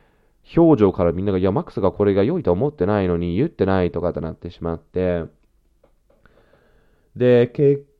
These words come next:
果としては、まあ、二位になってしまったんだよね。みんなが俺らが勝つと思ってたのに、えー、ちょっと二位になってしまって、で、最後に、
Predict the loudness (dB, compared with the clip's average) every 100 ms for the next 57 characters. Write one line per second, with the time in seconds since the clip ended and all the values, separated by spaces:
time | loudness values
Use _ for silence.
0 | _ -4 -4 -4 -6 -4 0 2 4 6
1 | 6 6 4 2 -4 -2 2 2 2 0
2 | -2 -2 -4 -6 -10 -8 -4 -2 0 0
3 | -2 -4 -4 -4 -2 -2 -2 -6 -6 -6
4 | -6 -6 -4 -4 -6 -6 -8 -4 0 2
5 | 2 2 0 -2 -6 -8 -6 -4 -4 -6
6 | -8 -12 -12 -10 -8 -6 -8 -10 -14 -10
7 | -6 -6 -6 -8 -6 -6 -6 -8 -10 -14
8 | -12 -14 -14 -8 -4 -2 -4 -10 _ _
9 | _ _ _ -8 -2 0 0 0 0 0
10 | -2 -4